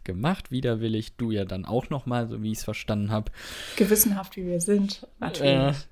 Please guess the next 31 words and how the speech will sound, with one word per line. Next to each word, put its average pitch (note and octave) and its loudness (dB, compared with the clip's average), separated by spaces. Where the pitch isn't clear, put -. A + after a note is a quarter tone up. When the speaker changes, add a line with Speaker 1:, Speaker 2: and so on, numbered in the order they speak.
Speaker 1:
genau, B2+ -2
noch C3 0
mal A#2+ 2
die B2+ -2
alten B2 -2
Sachen A#2+ -2
aufgefrischt - -4
mit A2+ -8
einer A2+ -4
neuen G#2+ -2
Sichtung. G2+ -6
Ja, F3+ 12
Resident G3 4
Evil. C#3 4
Speaker 2:
Hm. A#3 8
Speaker 1:
Ähm, D3+ 8
warum's C3+ 2
zu D3 0
deiner B2+ 6
Auswahl E3 4
kam, E3 2
das A#2+ 2
hast - -2
du B2+ 2
ja A#2 4
letztes A#2+ 0
Mal A#2+ 0
schon A2+ -4
kurz A#2+ -6
erzählt, B2 -2
weil - -2